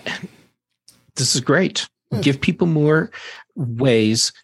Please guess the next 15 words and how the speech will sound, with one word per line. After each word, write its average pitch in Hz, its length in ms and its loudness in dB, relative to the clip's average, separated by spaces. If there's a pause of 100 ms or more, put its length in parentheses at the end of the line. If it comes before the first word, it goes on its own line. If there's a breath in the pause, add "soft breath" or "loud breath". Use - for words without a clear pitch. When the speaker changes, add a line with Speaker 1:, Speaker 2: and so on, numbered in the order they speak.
(180)
Speaker 1:
to 110 420 2
consume 139 640 0
content 123 800 -2 (320)
in 104 480 2
legit 113 580 -2
ways, 101 600 -2
Speaker 2:
Yeah. - 100 -8 (320)
Speaker 1:
and 143 300 4
they 113 260 2
will 104 160 0
do 85 260 -6
it. - 300 -6 (340)
Speaker 2:
Yeah, 190 140 -8 (160)
I 147 60 -10
get, 147 180 -4